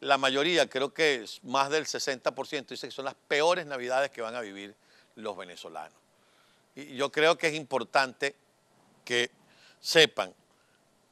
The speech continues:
que más allá de las adversidades que se puedan, eh, presentar y que pueda vivir el país, el venezolano,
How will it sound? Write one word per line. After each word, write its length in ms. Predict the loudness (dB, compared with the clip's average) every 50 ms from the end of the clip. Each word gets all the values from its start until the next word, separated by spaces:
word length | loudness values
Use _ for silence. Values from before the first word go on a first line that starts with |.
| _
que 160 | _ 0 0 4
más 220 | 4 4 4 4
allá 240 | 4 6 8 10 10
de 120 | 10 10
las 140 | 8 6 6
adversidades 1120 | 4 2 2 -2 -2 -2 -2 -4 -8 -8 0 4 4 6 6 4 2 -2 -8 -16 -20 -20 _ _ _
que 60 | -20
se 100 | -20 -20
puedan, 400 | -10 -4 -2 0 0 0 0 -2
eh, 560 | -6 _ _ _ _ _ _ _ _ _ -20 -20 _
presentar 640 | -10 -8 -6 -6 -6 -8 -12 -2 4 4 6 6 4
y 60 | 0
que 120 | -8 -14
pueda 260 | -8 -2 0 2 2
vivir 200 | 2 0 -2 -4
el 100 | -6 -6
país, 240 | -4 -4 -4 -4 -4
el 100 | -6 -8
venezolano, 640 | -8 -10 -12 -12 -10 -4 -2 -2 -2 -2 -6 -10 -10